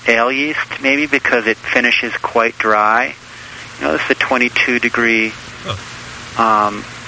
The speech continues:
Speaker 1: twenty-two, twenty-three degree Plato beer, finishing around four and a half to five degrees Plato. Fairly dry for all the alcohol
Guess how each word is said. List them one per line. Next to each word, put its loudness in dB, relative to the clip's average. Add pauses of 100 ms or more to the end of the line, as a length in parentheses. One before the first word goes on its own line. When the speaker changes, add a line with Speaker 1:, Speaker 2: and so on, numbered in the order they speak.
(140)
Speaker 1:
twenty-two, 2
twenty-three 0
degree 0
Plato 2
beer, 4
finishing -2
around 0
four -2
and 2
a 2
half 2
to -8
five 2
degrees -4
Plato. 0
Fairly -2
dry 4
for 2
all 4
the 0
alcohol 2